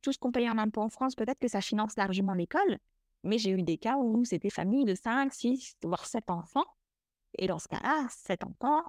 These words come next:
en termes d'école ici aux Émirats, ça peut représenter un sacré budget. Donc,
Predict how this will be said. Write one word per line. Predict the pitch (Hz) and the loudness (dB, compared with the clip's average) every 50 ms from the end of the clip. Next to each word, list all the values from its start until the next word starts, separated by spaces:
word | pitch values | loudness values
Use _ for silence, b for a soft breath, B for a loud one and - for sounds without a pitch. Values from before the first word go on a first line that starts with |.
| - - | -6 -6
en | - 180 185 | -4 -4 -2
termes | - 180 175 170 | 0 -2 -2 -2
d'école | 170 - - - 196 190 | -4 -6 -4 -2 -2 -2
ici | 185 - - - | -4 -4 -4 -4
aux | |
Émirats, | 160 147 156 175 202 330 320 | -2 -2 -2 0 -2 -2 -2
ça | - 254 | -2 -6
peut | - - 254 | -4 -2 -2
représenter | 247 233 226 226 - 190 196 202 208 - 277 | -2 -2 -2 -4 -4 -4 -4 -4 -2 -2 -2
un | 269 254 | -2 -2
sacré | - 233 226 - - 226 | -4 -6 -6 -2 -2 0
budget. | 208 214 220 208 240 247 226 B B B B B - | 2 2 2 2 0 0 -2 B B B B B -4
Donc, | 220 | -4